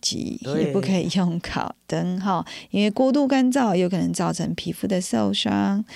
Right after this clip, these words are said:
Speaker 1: 那可以适度的使用所谓防护型的保护剂，好，不管是凡士林、药膏、氧化锌，或者是所谓的无痛保护膜，这样子都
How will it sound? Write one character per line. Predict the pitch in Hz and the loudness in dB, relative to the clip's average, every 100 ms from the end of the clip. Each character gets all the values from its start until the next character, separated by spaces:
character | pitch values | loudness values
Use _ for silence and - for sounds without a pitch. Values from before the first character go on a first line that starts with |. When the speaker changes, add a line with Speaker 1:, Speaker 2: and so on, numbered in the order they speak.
| - - - | -16 -18 -6
Speaker 1:
那 | 302 330 | -2 0
可 | 330 | 2
以 | 285 | 2
适 | 233 - - 302 269 | 2 0 2 2 2
度 | 269 247 | 2 2
的 | 208 180 | 2 2
使 | 233 - 160 165 | 2 2 2 2
用 | - 220 190 | 2 2 0
所 | 202 - | -2 -2
谓 | - 175 170 | 0 0 0
防 | - 143 170 | -2 -2 -2
护 | - 269 | 0 0
型 | 240 160 | 0 0
的 | 160 | -2
保 | 165 - | -4 -8
护 | - - | -4 -4
剂， | 214 - 254 240 - - - - - | -2 0 2 0 -4 -20 -20 -20 -4
好， | 185 | -2
不 | 175 196 | 0 0
管 | 202 165 | 0 0
是 | 202 | -2
凡 | 196 180 | 0 0
士 | 190 254 | 2 2
林、 | 226 202 196 196 208 - - - | 4 4 4 4 0 -2 -14 -4
药 | 254 254 | 0 2
膏、 | 233 240 226 226 | 2 2 2 4
氧 | 240 185 170 | 2 2 0
化 | 208 208 | 0 0
锌， | - 202 196 202 | 0 2 2 2
或 | - 185 | 0 0
者 | - | 0
是 | 180 | -2
所 | 180 - - | -2 -2 0
谓 | - | 0
的 | - | 0
无 | 165 | -2
痛 | 180 233 | 0 0
保 | 220 170 | 0 -4
护 | - 208 | -2 2
膜， | 220 196 180 170 185 - - - | 4 4 4 2 -2 -8 -20 -8
这 | - | 0
样 | 226 214 | 2 2
子 | 185 | 0
都 | - | -2